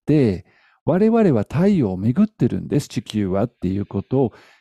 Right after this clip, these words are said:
提案した時にね、「そんなバカな」って言われたんですよ。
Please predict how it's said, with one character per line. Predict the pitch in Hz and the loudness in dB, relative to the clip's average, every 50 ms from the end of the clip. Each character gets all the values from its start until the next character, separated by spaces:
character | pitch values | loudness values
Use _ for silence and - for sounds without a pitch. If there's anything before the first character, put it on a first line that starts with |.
| _ - | _ -2
提 | - 214 220 202 | 0 2 4 4
案 | 151 120 | 2 0
し | - - | -2 -4
た | - | -8
時 | - - - - - | -8 -8 -8 -10 -10
に | - - 71 | -8 -6 -4
ね、 | 95 127 170 220 - _ _ _ _ _ _ _ _ _ _ _ | -2 -2 -2 -2 -4 _ _ _ _ _ _ _ _ _ _ _
「そ | - - - - 127 120 120 | -16 -10 -4 -2 0 0 0
ん | 120 127 123 | 0 0 0
な | 120 117 | -2 0
バ | - - 135 - | 0 -2 -2 0
カ | - 208 208 | 2 2 2
な」 | 190 143 107 | 2 2 0
っ | |
て | - - | -2 -4
言 | 104 101 | -4 -4
わ | 104 101 | -4 -4
れ | 101 101 | -6 -6
た | - 98 | -6 -6
ん | 87 - | -8 -8
で | - - | -8 -10
す | - - | -10 -12
よ。 | - - | -12 -14